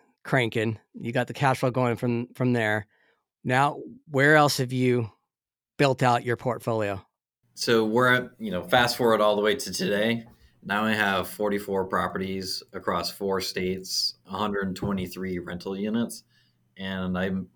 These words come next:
Speaker 2: I haven't done the math, but it's around a hundred thousand dollars of rent coming in.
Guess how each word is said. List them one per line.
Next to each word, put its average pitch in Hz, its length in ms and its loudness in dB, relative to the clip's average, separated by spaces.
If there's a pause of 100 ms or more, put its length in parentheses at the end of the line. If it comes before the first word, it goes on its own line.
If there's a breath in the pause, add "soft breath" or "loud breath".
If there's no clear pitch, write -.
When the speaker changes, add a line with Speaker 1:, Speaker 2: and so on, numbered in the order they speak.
(240)
Speaker 2:
I - 60 -2
haven't 123 300 2
done 120 160 2
the 101 80 0
math, 98 340 0
but 98 80 -4
it's 92 180 -6
around 104 300 -2
a 95 40 0
hundred 98 280 -2
thousand 95 320 -2
dollars 92 560 -2 (500)
of 95 180 -6
rent 95 460 -4
coming 95 280 -4
in. 117 280 -4